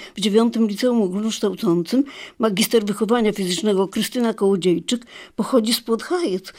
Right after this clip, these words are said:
i uczyła się jako dziecko w szkole ćwiczeń w Liceum Krzemienieckim. Nigdy się o tym dotąd nie mówiło.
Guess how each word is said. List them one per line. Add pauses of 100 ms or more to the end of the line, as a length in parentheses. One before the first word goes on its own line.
(220)
i
uczyła
się
jako
dziecko (260)
w
szkole
ćwiczeń (400)
w
Liceum
Krzemienieckim. (720)
Nigdy
się
o
tym
dotąd
nie
mówiło.